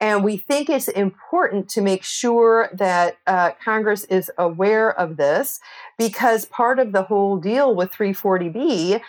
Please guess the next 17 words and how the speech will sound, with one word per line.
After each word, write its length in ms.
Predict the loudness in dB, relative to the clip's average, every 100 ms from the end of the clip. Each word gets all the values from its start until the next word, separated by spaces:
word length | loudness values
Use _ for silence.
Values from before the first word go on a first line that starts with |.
| -16 -10
was, 580 | 0 2 4 4 2 -2 -2
when 180 | 0
it 80 | 0
was 160 | -2 -2
enacted 480 | -2 -2 0 -2 0
in 100 | -2
nineteen 300 | -2 0 0
ninety-two, 580 | 0 -4 -8 -2 0
was 240 | 2 0 0
that 360 | 0 0 0 -6 _ _ _ _
the 140 | -4 0
government 640 | 2 2 2 0 0 0 0
is 200 | -2 0
basically 640 | 0 2 0 -2 0 0
guaranteeing 920 | 0 -2 0 0 -4 -6 -2 0 -2 -4
access 880 | -4 -4 -4 -2 2 0 -2 -8 -12 _ -10
to 500 | 0 2 4 4